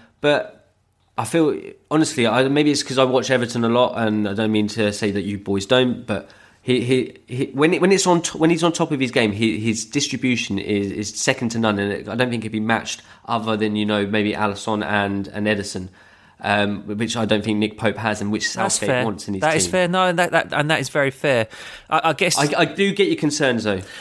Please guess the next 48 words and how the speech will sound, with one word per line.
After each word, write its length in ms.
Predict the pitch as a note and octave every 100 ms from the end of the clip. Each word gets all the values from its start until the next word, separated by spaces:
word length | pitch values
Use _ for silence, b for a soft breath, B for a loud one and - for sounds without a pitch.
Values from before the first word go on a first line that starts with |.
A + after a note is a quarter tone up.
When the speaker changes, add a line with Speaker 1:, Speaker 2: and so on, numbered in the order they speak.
| B
Speaker 2:
I 80 | G3
guess 180 | C4
the 80 | -
thing 160 | A3+ G3
with, 240 | D#3 -
with, 240 | D#3+ C#3+ - _
with 140 | D3 C3+
Pickford, 300 | - - C3+
if 80 | -
he 80 | G3+
can 220 | - D3
kind 240 | - C#3+
of, 180 | B2 -
um, 280 | A#2+ A#2 A2+
improve 300 | A2+ - C#3+
his 100 | A#2
consistency 760 | - A2+ E3 C#3+ C3+ - G#2+ G2
on 340 | G#2 A2+ G2+ G2+
his 180 | - B2+
distribution, 560 | - A#2 G#2 A#2 G#2+ A2
that 100 | A#2
would 100 | G#2
be 80 | A2+
a 40 |
key 260 | G#2 - A2
thing, 220 | - A2
'cause 180 | G2 A#2
at 120 | C3
times 440 | - E3+ D#3 A2 A2
Speaker 1:
Mm. 140 | A#2
Speaker 2:
when 120 | B2+
I've 100 | A#2+
watched 180 | C#3 -
him 80 | B2+
for 140 | B2+
England, 280 | B2+ A#2 A#2
the 40 | -
ball's 260 | D3 B2
going 220 | - A#2+
out 100 | A2
of 80 | E2
play 220 | - A#2+ A2
more 320 | A#2 A#2 G#2+
than 140 | A2+
it 100 | G#2
should 240 | - B2+ -
do. 260 | C3 C3 - _ -
Um, 480 | A2 G#2+ G#2+ G#2+